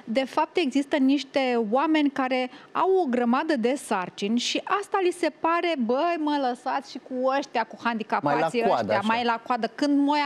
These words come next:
Speaker 1: a-, mai, oi mai avea și timp pentru ăștia", cam așa. Și n-au timp. Și dacă n-au timp, bineînțeles că nu poate, primăria nu le poate da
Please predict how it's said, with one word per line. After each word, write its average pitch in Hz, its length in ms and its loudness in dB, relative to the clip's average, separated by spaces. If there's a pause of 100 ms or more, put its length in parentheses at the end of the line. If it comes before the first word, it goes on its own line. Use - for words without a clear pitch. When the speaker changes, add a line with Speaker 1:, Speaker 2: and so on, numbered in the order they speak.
Speaker 1:
a-, 254 120 -6
mai, 269 360 0
oi 269 160 2
mai 269 140 2 (140)
avea 294 160 0
și 302 180 -2
timp 269 300 0
pentru 247 480 0
ăștia", - 340 -6
cam 233 200 -2
așa. 233 300 -4 (320)
Și - 180 -4 (260)
n-au 440 640 0
timp. 262 160 0
Și - 140 -10
dacă 294 260 0
n-au 392 260 0
timp, 403 300 -2 (680)
bineînțeles 359 540 0
că 392 120 -2
nu 480 100 -6 (140)
poate, 381 360 0 (480)
primăria 269 360 2
nu 415 60 0
le 415 180 2
poate 302 240 0
da 233 200 0